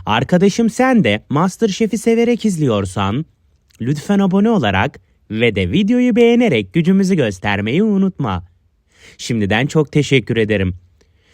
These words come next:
Arkadaşım sence bu hafta kim elenmeli? En çok kim elenmeyi hak ediyor?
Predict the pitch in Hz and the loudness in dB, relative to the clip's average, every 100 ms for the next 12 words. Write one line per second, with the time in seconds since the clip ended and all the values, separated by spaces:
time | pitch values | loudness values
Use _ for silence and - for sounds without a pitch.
0 | - - - 190 - 233 220 226 202 254 | -20 -6 0 2 4 2 2 0 0 2
1 | 254 226 240 202 - 269 233 214 180 143 | 4 4 2 2 0 0 2 4 4 2
2 | 127 101 87 - _ _ _ - - 160 | 0 0 -2 -6 _ _ _ -8 0 0
3 | 165 175 - 196 160 117 110 180 208 - | 2 0 4 4 6 4 2 2 2 2
4 | 160 139 107 | 0 2 0